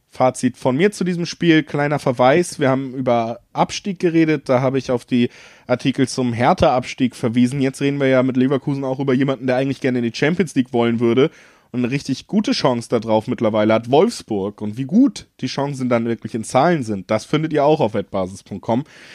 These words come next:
Schöner Artikel, der sich damit auseinandersetzt, wie wahrscheinlich ist es, dass Wolfsburg tatsächlich auf einem Champions League Platz ist, wenn die Saison zu Ende geht. Auch da könnt ihr gerne auf wettbasis punkt com vorbeischauen.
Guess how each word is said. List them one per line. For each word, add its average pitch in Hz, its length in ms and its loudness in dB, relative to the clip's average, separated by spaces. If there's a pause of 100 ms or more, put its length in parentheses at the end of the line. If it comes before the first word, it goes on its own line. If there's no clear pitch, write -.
(140)
Schöner 160 320 0
Artikel, 139 320 -2
der 131 140 2
sich 120 120 -6
damit 120 220 -2
auseinandersetzt, 120 800 0
wie 175 180 0
wahrscheinlich 135 460 2
ist 131 100 0
es, 135 140 -6
dass - 200 -4
Wolfsburg 120 440 -2
tatsächlich 123 500 -4
auf 117 140 -2
einem 117 100 -4
Champions 117 380 -4
League 120 100 -4
Platz - 260 -2
ist, 139 220 -6
wenn 117 160 2
die 127 100 4
Saison 123 360 -2
zu - 180 -6
Ende 123 220 0
geht. 92 240 -8 (480)
Auch 175 200 2
da 127 300 4 (300)
könnt 123 180 -6
ihr 107 100 -6
gerne 107 320 -2
auf 92 200 -8
wettbasis 139 500 -2
punkt 123 220 -10
com 110 180 -6
vorbeischauen. 170 720 0